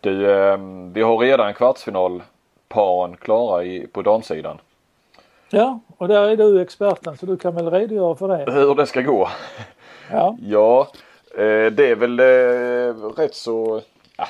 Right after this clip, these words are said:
Speaker 1: så ska man inte säga, rätt så lätt, men, eh, det känns ju som att, eh, naturligtvis. Vi har ju då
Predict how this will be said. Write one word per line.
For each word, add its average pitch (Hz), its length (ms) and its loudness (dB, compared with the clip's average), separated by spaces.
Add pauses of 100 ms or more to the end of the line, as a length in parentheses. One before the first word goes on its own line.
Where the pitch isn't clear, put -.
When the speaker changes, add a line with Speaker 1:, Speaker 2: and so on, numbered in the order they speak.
(120)
Speaker 1:
så - 120 -20
ska - 120 -18
man - 60 -20
inte - 100 -20
säga, - 140 -16
rätt 117 160 0
så 117 100 -2
lätt, 101 360 -2
men, 101 260 -6
eh, 104 300 -4 (500)
det 117 80 -8
känns 120 340 -2
ju 92 80 -10
som 98 240 -8
att, - 260 -8
eh, 95 340 -4
naturligtvis. 92 680 -6
Vi 113 120 0
har 123 180 2
ju 123 60 2
då 104 260 0